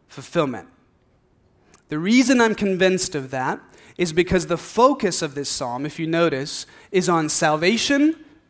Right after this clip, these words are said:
judgment, and guidance over all the nations. And these ideas are consistently repeated throughout the Bible in connection with Christ's return and the establishment of the new heavens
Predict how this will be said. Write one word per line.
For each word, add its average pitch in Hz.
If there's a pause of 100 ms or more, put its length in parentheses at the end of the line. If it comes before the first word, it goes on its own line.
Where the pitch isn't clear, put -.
(140)
judgment, 226 (100)
and 175
guidance 190
over 175
all 170
the 165
nations. - (1200)
And 180
these 269
ideas 214
are 180
consistently 175
repeated 175
throughout 185
the 185
Bible 175
in 175
connection 180
with 160
Christ's 208
return 208
and 175
the 160
establishment 190
of 180
the 160
new 170
heavens 147